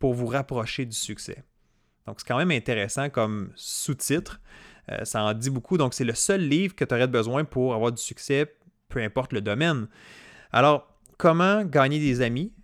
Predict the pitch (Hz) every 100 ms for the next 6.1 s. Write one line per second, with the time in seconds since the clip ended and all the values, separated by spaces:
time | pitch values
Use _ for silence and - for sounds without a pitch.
0 | _ 131 143 135 131 - 123 113 135 120
1 | 101 120 156 120 - - 254 127 113 -
2 | _ _ - - 110 107 120 135 131 190
3 | 180 147 123 117 175 147 123 156 147 131
4 | 135 185 170 117 - 120 95 - - 180
5 | 185 147 117 120 110 110 127 143 117 117
6 | 127